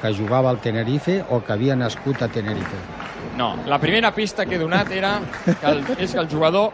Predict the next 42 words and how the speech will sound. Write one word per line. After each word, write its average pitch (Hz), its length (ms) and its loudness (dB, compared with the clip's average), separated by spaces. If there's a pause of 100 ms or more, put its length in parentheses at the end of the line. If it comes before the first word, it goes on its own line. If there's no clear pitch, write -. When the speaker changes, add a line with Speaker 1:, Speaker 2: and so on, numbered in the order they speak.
Speaker 2:
va 247 120 6
jugar 247 200 2
al 254 60 0
Tenerife. 113 500 -4
Compte 277 400 4
que 262 80 2
ataca 302 280 4
el 294 60 0
Tenerife 262 680 2 (320)
i 208 120 2
troben 294 420 6
espai 285 400 4
per 294 280 4
la 262 220 4
dreta. 302 1300 4
Ha 220 60 2
de 214 140 2
sortir 202 1000 2
Cabrera 185 540 4
a 208 60 -4
tallar 254 520 4 (100)
i 185 80 2
és 247 400 0 (600)
o 143 100 2
corna 240 380 4
o 170 60 4
falta 180 340 2
per 156 120 -2
l'Espanyol. 123 460 -2
Corna. 151 300 2 (1500)
Havia 156 220 2
sorprès 160 420 0
de 147 100 0
nou 170 160 4
el 190 60 0
Tenerife 143 360 -2
a - 20 2
l'Espanyol, 131 480 0
eh, 127 60 0
amb 143 140 -4
Luismi 190 300 -2
Cruz 202 300 4